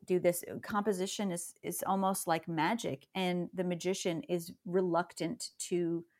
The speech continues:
tell you how the trick is done. So he, you know, he sets out in that chapter to say, "I'm gonna, I'm gonna show you everything. I'm gonna take you backstage. I'm gonna show you how this was all put together." And,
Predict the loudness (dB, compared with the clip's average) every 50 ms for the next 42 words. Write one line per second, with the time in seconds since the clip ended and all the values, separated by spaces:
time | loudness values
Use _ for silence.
0 | _ _ _ _ _ -4 0 0 2 2 2 2 2 2 2 2 2 0 2 0
1 | 0 2 2 0 0 0 0 -2 -2 -2 -4 -6 -10 -10 -10 -8 -2 2 4 6
2 | 8 8 8 6 4 2 -4 -16 -20 -20 -20 -20 _ -2 2 2 4 4 4 2
3 | 0 -4 -10 -16 -10 -6 -2 2 4 4 4 4 4 2 0 2 2 2 2 2
4 | 4 4 4 4 2 0 0 0 0 -2 -2 -2 -2 -2 0 0 -2 -6 -8 -6
5 | -4 -4 -2 0 2 2 2 2 0 -2 -2 -4 _ _ _ _ _ _ _ _
6 | _ _ 0 0 2 4 2 4 4 4 4 4 4 4 2 2 2 4 6 6
7 | 6 6 6 4 4 4 4 4 2 2 2 0 -2 -2 -2 -4 -2 0 2 4
8 | 6 6 6 4 0 -2 0 0 2 2 0 -2 -2 -4 -6 -4 -4 -2 0 0
9 | 0 0 0 2 2 4 4 4 2 2 0 0 2 4 4 4 4 2 0 -2
10 | -2 -4 -2 0 0 0 0 0 -2 -4 -4 -4 -6 -8 -2 0 0 2 2 4
11 | 4 4 2 2 -2 -6 -20 -20 -20 _ _ _ 0 0 2 2 0 0 0 0
12 | -2 -2 -4